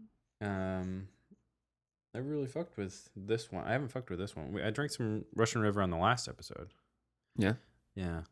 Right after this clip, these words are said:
Speaker 1: But, uh, this one's pretty good. It's kinda int-, it's interesting. The California beer, so Santa Rosa,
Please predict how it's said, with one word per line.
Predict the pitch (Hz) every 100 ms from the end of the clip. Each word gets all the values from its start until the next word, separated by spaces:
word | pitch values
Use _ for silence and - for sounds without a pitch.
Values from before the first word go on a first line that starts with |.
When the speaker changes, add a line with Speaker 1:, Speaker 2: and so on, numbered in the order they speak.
| _ -
Speaker 1:
But, | 107 101 95
uh, | 95 92 90 87 90 - _ _ _ _ _ _ _ _ _
this | -
one's | 208
pretty | - 285
good. | 240 113 87 - _ _ _ -
It's | 101 - - -
kinda | 165 165 95
int-, | 120
it's | - 190
interesting. | - - 95 92 90 90 _ _ _ _ _ _ _ _ _ _ -
The |
California | 110 127 117 - 101 92
beer, | 87 87
so | - -
Santa | - 101 90
Rosa, | 87 87 87